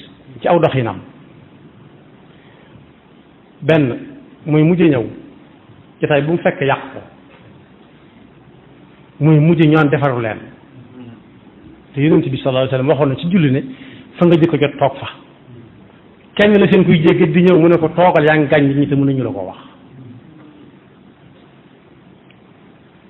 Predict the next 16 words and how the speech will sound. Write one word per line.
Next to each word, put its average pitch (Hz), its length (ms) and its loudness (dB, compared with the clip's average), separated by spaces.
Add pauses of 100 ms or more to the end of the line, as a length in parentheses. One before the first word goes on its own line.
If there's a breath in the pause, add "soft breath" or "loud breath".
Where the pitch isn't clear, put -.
(1120)
"Ijlis 147 360 -8
faqad 123 240 -8
azayta 151 440 -4 (480)
wa 135 120 -10
anayt." 151 320 -4 (3500 loud breath)
Euh, 156 400 4 (160)
Yàlla 151 220 0
nag 170 180 -2
nee 143 200 0
na 196 160 0 (1300)
kooku 147 280 -2
moom 147 180 -2
mënut 143 180 -2
a 143 40 -4
doon 131 180 -4
waayam, 101 300 -4